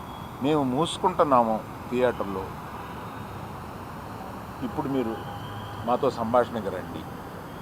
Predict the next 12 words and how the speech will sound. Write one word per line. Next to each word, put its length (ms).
అది 140
నాకు 240
నచ్చక 360
నేను 160
వెళ్ళలేదు, 480
అందరికీ 420
వెళ్ళొద్దు 400
అని 140
చెప్పాను. 380
మీరు 140
దయచేసి, 520
నేను 240